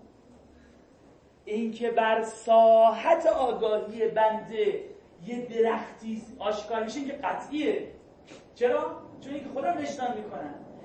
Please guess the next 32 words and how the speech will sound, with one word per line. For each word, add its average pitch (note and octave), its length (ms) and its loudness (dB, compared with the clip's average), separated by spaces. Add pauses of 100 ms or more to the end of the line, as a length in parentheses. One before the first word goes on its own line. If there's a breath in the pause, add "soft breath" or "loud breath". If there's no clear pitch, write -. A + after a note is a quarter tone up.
(160 loud breath)
ولی D4 200 0
اینکه E4+ 280 -10 (200)
این C#4+ 440 -6 (200)
درختی C4 720 -6
که C4 220 -12
در B3 260 -4
ساحت A#3+ 540 -6
آگاهی A#3+ 400 -4
من A#3+ 120 -6
آشکار A#3+ 400 -6
می‌شه D4 380 -8 (380 loud breath)
از G#3+ 360 -6
یک C4+ 320 -8
درختی B3+ 460 -4
مشابه A#3+ 760 -6
اون B3+ 280 -6
در A#3+ 260 -2
بیرون A3+ 500 -8
حکایت A#3+ 480 -2
می‌کنه، A#3 480 -10 (260 loud breath)
اونم B3+ 260 -4
به A#3 60 -4
نحو A#3 300 -4
علمی، A#3+ 280 -4
یعنی A3+ 340 -6
مشاهدهٔ A#3 640 -6
اون A#3+ 180 -10
موجب A#3 320 -8
شکلی A#3+ 460 -10
شده، - 180 -8
محل C4+ 280 -2
بحثه F#3+ 460 -4